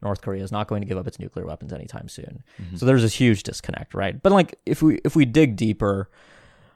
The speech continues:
Speaker 1: I think the U S is starting to get to a point where basically they don't want the North Koreans to become a major headache, right? Um,
Speaker 2: Mm-hmm.
Speaker 1: the way I talk about this is, you know, we've lost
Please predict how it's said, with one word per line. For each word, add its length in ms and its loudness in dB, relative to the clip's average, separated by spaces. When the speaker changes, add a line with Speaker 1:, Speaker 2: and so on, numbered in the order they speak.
Speaker 1:
I 80 4
think 160 6
the 60 8
U 200 6
S 160 2
is 80 -4
starting 240 2
to 60 0
get 180 2
to 100 -2
a 40 0
point 340 -2
where 80 -4
basically 420 0
they 120 0
don't 100 0
want 140 -2
the 60 -10
North 240 -6
Koreans 440 -6
to 80 -8
become 580 -8
a 80 -8
major 340 -4
headache, 540 -12
right? 340 -12
Um, 460 -10
Speaker 2:
Mm-hmm. 120 -12
Speaker 1:
the 100 -6
way 180 4
I 60 2
talk 240 0
about 260 -4
this 200 -10
is, 300 -12
you 80 -8
know, 300 -12
we've 260 0
lost 580 -4